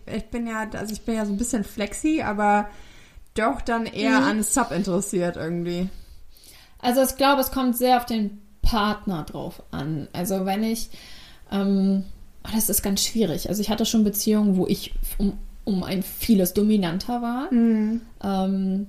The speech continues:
Speaker 2: jetzt aber auch in dem, im, im Zwischenmenschlichen, ne?
Speaker 1: Mhm.
Speaker 2: Ähm, aber dann auch, wo ich dann auch, wenn's dann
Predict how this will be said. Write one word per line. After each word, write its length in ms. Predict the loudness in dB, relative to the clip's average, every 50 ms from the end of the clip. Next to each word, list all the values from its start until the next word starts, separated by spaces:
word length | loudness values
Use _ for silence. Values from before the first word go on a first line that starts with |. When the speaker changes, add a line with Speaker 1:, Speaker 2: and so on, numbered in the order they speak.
| -8 -2
Speaker 2:
jetzt 200 | -2 0 0 2
aber 180 | 2 2 2 2
auch 140 | 0 0 0
in 100 | 0 2
dem, 120 | 2 0 0
im, 120 | -2 0 0
im 120 | 0 0
Zwischenmenschlichen, 960 | 0 0 -2 -2 0 0 0 0 0 -2 -4 -6 -8 -8 -8 -6 -6 -4 0
ne? 60 | 2 4 4
Speaker 1:
Mhm. 440 | 4 4 2 2 0 0 -2 -2 -2 0
Speaker 2:
Ähm, 840 | 0 0 0 0 0 0 0 0 0 -2 -2 -2 -4 -4 -6 -10 -14 -12
aber 300 | -6 -2 0 0 0 0 0
dann 260 | 0 0 -2 -2 -2
auch, 280 | -2 -2 -2 -2 -2 -6 -10 -10
wo 280 | -6 -2 -2 -2 0
ich 200 | 0 -2 -2 -2 -4
dann 200 | -4 -6 -6 -6
auch, 200 | -8 -8 -8 -6
wenn's 220 | -6 -6 -6 -4
dann 340 | -4 -4 -4 -2 -4 -4 -6